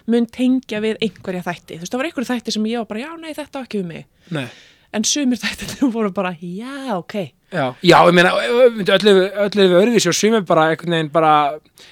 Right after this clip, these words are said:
Speaker 2: þrífast á þessu, þessari
Speaker 1: Mhm.
Speaker 2: spennu, bara, "Yes, ég er að fara í úrslitaleik, ég veit alltaf eitthvað svona."
Speaker 1: Akkurat.
Speaker 2: Það er ekki, og, þú veist, en, en þá hafa þessa típur einhverja aðrar,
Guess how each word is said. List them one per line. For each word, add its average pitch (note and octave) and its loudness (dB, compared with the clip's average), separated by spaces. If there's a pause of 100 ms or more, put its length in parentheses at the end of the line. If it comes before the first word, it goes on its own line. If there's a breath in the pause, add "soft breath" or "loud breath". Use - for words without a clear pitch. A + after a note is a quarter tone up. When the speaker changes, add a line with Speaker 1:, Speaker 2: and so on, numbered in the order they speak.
Speaker 2:
þrífast F#3 2
á F#3+ 4
þessu, F3+ 2
þessari E3 -2
Speaker 1:
Mhm. - 0
Speaker 2:
spennu, G3+ 2
bara, B2+ -8
"Yes, C#3+ -6
ég D3+ -4
er C#3 -6
að B2+ -10
fara D3+ -4
í D#3+ -4
úrslitaleik, D#3+ -2
ég E3 -2
veit D#3 -6
alltaf D#3 -4
eitthvað D#3+ -6
svona." C#3+ -6
Speaker 1:
Akkurat. F#3+ -12 (320 soft breath)
Speaker 2:
Það F#3+ 4
er F#3 6
ekki, F3+ 0
og, G3 8
þú - 4
veist, F3+ 2
en, G3+ 0
en F#3 0
þá G#3+ 2
hafa G#3+ 8
þessa A3 0
típur G3 -2
einhverja F#3 4
aðrar, G3 6